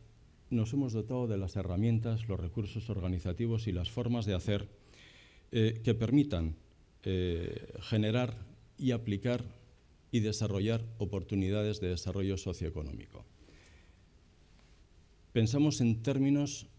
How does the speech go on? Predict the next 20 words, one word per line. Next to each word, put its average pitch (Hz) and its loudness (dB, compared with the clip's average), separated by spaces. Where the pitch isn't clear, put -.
sociales, - -4
en 101 2
términos 127 2
de 101 -2
mejora 117 0
de 113 0
la 95 -2
calidad 104 -2
de 107 0
vida 110 2
de 98 0
las 87 -2
personas. 80 -6
No 107 4
lo 135 2
he 135 2
dicho 127 -2
en 113 2
la 107 2
introducción, 98 -2